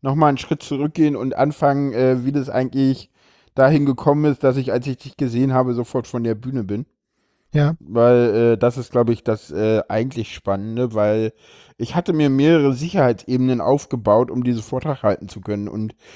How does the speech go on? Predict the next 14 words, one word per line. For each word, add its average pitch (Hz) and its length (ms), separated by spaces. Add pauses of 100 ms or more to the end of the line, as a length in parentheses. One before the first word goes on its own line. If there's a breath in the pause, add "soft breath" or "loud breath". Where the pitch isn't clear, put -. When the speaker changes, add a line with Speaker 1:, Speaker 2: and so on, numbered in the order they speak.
(160 loud breath)
Speaker 1:
sämtliche 151 580
Sicherheitsnetze, 131 1160
die 120 360
ich, - 160
ähm, 113 420 (440 soft breath)
gemacht 127 340
habe, 131 160
ich 113 80
gebe 147 180
zu, 147 160
es 113 180
waren 113 240
nur 107 160
zwei, 98 380